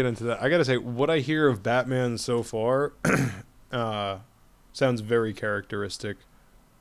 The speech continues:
of Batman. Uh, I think that, you know, while, and I don't wanna make this like a, uh,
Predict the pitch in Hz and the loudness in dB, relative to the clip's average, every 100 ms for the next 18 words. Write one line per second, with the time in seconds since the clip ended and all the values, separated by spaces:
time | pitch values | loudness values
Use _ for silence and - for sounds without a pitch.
0 | - 120 104 107 98 98 92 92 92 - | -8 -6 -2 -2 -2 -4 -8 -10 -12 -18
1 | - 104 101 101 101 107 - 135 135 170 | -10 -6 -4 -4 -4 -6 -2 -2 0 -2
2 | 165 151 135 123 - - 135 117 110 110 | 0 0 0 -2 -10 -6 -2 0 -2 -4
3 | - - - 127 123 123 113 - - 139 | -10 -20 -14 -2 0 0 -2 -10 -2 2
4 | 143 139 123 - 113 120 110 101 107 110 | 4 4 2 -8 -4 -2 -2 -4 -4 -4
5 | - 107 - 101 95 95 92 87 - - | -4 -6 -4 -4 -4 -4 -4 -6 -12 -20
6 | - - - - - - - - - - | -20 -20 -20 -20 -12 -8 -6 -8 -8 -10
7 | - | -10